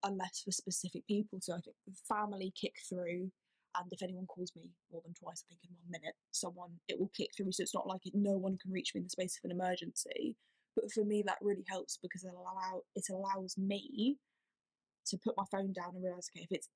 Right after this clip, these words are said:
if it is an actual emergency, it will kick through. Anything else that comes through is not really an emergency, and it's listed on my friends' phones. When they pick up their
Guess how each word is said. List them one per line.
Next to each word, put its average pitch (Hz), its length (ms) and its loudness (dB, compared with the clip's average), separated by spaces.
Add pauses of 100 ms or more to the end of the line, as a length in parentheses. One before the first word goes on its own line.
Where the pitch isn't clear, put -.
if 208 160 2
it 226 100 4
is 214 120 4
an 196 140 -2
actual 226 360 -2
emergency, 180 840 0 (840)
it 190 180 2
will 190 220 2
kick - 160 -4 (100)
through. 190 280 -2 (200)
Anything 220 420 2
else 214 180 0
that - 140 -4
comes 202 340 0
through 220 500 -2 (340)
is 190 220 0
not 196 160 2 (140)
really 175 320 -2
an 175 100 -10
emergency, 175 840 -4
and 175 100 -8
it's - 160 -4
listed 196 360 0
on 180 100 -2
my 175 80 -10 (100)
friends' 175 280 -6
phones. 208 300 4
When 180 160 0
they 190 160 4
pick - 200 -6
up - 120 -20
their 180 100 -4